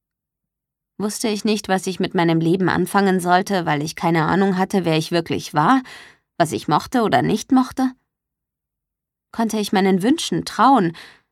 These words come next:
wenn ich nicht einmal sicher sein konnte, ob sie meine waren oder die der echten Evie oder auch Nadjas? Hatte Luke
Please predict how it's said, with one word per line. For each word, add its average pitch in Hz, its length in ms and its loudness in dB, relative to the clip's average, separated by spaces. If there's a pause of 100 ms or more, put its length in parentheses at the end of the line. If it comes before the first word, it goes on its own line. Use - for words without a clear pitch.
(120)
wenn 214 120 0
ich 202 120 -4
nicht 254 180 2
einmal 202 260 6
sicher 220 300 0
sein 202 240 2
konnte, 208 320 -2
ob 185 120 0
sie 190 140 0
meine 180 460 2
waren 185 320 6
oder 175 240 4
die 196 140 -2
der 170 240 2
echten 220 400 0
Evie 180 600 -2 (160)
oder 170 300 -2
auch 165 140 -6
Nadjas? 196 580 2 (1900)
Hatte 196 280 -2
Luke 190 440 -2